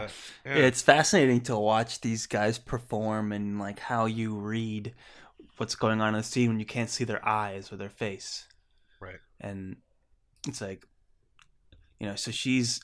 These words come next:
Speaker 2: actually, she actually activates the, the dark saber and is holding it. And she's like, uh,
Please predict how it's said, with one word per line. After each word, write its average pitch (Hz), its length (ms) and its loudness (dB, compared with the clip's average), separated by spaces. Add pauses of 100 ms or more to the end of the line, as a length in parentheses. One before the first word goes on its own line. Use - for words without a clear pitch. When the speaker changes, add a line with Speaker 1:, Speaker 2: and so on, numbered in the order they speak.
Speaker 2:
actually, 127 340 6
she 151 180 4
actually 147 300 4
activates 117 800 2
the, 104 260 -2 (200)
the 120 60 -2
dark 101 320 -2
saber 101 480 -4
and 98 140 -8
is 98 120 -10
holding 113 480 -2
it. 90 240 -16
And 104 140 -8
she's - 240 -10
like, 92 400 -12
uh, 90 220 -8